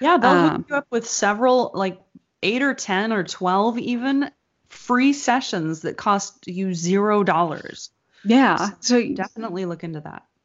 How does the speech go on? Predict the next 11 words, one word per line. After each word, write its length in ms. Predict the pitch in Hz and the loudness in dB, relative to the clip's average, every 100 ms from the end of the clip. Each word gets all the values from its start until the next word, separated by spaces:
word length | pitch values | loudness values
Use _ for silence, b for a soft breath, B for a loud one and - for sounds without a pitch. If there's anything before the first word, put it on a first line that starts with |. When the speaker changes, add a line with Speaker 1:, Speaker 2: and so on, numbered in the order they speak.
| _ | _
Speaker 2:
utilize 540 | 226 285 330 285 262 254 | 4 4 6 4 4 2
those 240 | 233 214 | 0 0
resources. 760 | 190 247 - 151 - - - - | -2 -2 -2 -4 -4 -8 -8 -2
There 240 | 208 220 - | 0 0 0
is 300 | 196 190 - - | 0 -2 -6 -14
a 60 | 185 | -14
ton 440 | - - 208 208 | -12 -4 0 0
of 180 | 196 196 | 0 -2
help 420 | - 190 185 185 - | -2 0 0 -2 -4
out 280 | 175 180 - | -2 -2 -2
there, 380 | 160 147 135 | 0 2 2